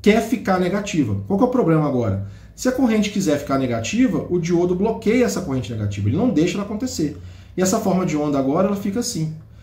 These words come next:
Vai ter uma região onde a corrente no indutor fica em zero.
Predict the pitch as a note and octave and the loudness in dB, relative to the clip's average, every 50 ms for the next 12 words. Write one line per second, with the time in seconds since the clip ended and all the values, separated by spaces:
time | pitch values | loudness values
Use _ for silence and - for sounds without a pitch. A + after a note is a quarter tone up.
0 | - - - D#3+ D#3+ - F#3+ F#3+ F#3+ F3+ F3+ F#3 F3+ F3 F3+ F3+ E3+ E3 F#3 G3 | -10 -2 0 0 2 4 4 4 4 4 4 4 4 4 2 2 2 2 2 0
1 | F#3+ - - - G3+ A#3 C4+ D4 C4+ - A#3+ A3 - G3+ F3 E3 E3 D#3+ E3 E3+ | -2 -2 0 2 4 4 6 4 4 2 2 0 2 2 2 2 0 -2 -4 -6
2 | F3 F3 F#3 - - E3+ F#3 G3 - - - - - - B3+ C#4 C#4 - - - | -4 -4 -4 -4 -2 -2 -2 -2 -2 -6 -12 -16 0 4 4 4 4 2 -2 -4
3 | - - - - E3 F3+ - C3+ B2+ A#2+ A2+ G#2 G#2 | -4 -4 -4 -4 -2 -2 0 0 0 0 2 0 0